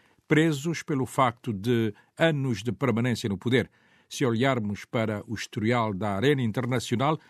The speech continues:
no que tange a certos crimes, faremos muitas descobertas que o próprio Ocidente insiste em esconder.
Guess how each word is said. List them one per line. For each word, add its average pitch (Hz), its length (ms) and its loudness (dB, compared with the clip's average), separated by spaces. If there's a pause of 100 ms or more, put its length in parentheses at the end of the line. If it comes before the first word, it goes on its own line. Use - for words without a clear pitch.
(280)
no 101 160 -2
que - 80 -20
tange 123 320 0
a - 20 -14
certos - 360 -4
crimes, 127 400 -2 (240)
faremos 127 400 2
muitas 151 560 4
descobertas 104 640 -4
que - 160 -8
o 98 60 -4
próprio 151 340 0
Ocidente 110 500 -2
insiste - 460 -2 (260)
em 95 140 -6
esconder. 127 520 0